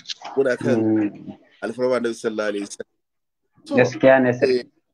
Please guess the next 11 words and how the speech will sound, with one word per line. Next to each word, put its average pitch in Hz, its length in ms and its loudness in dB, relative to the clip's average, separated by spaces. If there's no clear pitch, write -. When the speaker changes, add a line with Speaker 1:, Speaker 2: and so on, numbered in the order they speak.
Speaker 1:
insha 170 400 -2
Allahu, 151 640 -4
shayi 190 640 -4
zai 143 480 2
yi 151 80 0
mana, 127 520 -2
ah, 101 420 -2
program 165 640 -2
a 123 80 -10
kan 240 300 -2
abin - 240 -6